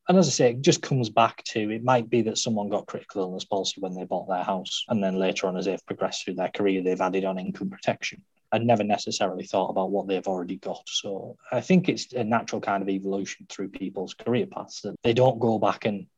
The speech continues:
revisit what they've already got. People just tend to add on more policies and end up in a position where you are,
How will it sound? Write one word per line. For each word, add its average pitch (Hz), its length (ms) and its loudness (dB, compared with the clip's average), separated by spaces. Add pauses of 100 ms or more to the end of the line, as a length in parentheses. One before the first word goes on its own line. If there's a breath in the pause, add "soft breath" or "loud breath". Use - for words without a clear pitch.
(560)
revisit 110 540 0
what 101 160 0
they've 101 160 -2
already 98 260 2
got. 98 400 0
People 143 300 2
just 110 200 0
tend 101 320 -4
to 101 200 -2
add 95 180 0
on 92 260 0
more 95 220 0
policies 104 840 -4 (220)
and 95 100 -4
end 92 160 -4
up - 120 -6
in 95 80 0
a 92 60 -6
position 95 420 -4
where 90 220 2 (200)
you 104 560 0
are, 95 460 2